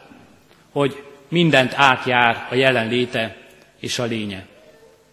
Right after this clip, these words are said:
Igaz ez a természeti népekre, igaz ez más vallások követőire, és igaz ez ránk is. Ez az űr, ez a hiányérzet,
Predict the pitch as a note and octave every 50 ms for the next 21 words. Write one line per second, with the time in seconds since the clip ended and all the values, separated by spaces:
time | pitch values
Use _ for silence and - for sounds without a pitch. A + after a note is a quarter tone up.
0 | _ _ _ - C3+ B2+ C3 B2 A#2 B2 A#2 A2 G2+ - - - - - - -
1 | - C#3 C#3 C3+ C#3+ C#3+ C3 - C#3+ B2+ - C3+ C3 B2+ B2 A#2 - B2+ A#2 -
2 | B2 A#2 A2 F#2+ - - - - - - _ _ _ _ _ _ - C#3 C3 C#3
3 | C3 B2 B2+ B2 A#2+ A#2 - - - - - - - - - B2+ C3 B2 B2+ B2
4 | - C3 C3 C3+ C3+ C3+ B2+ B2 - - A#2 - - - - D3 C#3 C3+ C3 B2+
5 | - C3 B2+ A#2+ A#2+ A2+ A#2 G#2+ F#2+ - - - - - - - _ _ _ _
6 | _ _ _ - - - - C3+ B2+ C3 A#2+ A2+ B2 A#2+ A#2+ A2 - - - -
7 | - - - - _ _ _ _ _ _ _ _ - C#3 C#3 B2+ A2+ A2+ G2+ -
8 | C3+ C3+ B2 - - - - - - - - _ _ _ _ _ _ _ _ _
9 | _ _ _ _ - B2 A#2+ A#2+ A2+ A2 - - C#3 C#3+ D3+ D3 D3 C3+ C3+ -
10 | - - - - _ _ _ - A2 G#2 G#2 F#2+ F2 C#3 D3 D3 C3+ C3+ C3 C3
11 | B2+ B2 A#2+ A2 A#2+ A2+ G#2+ - -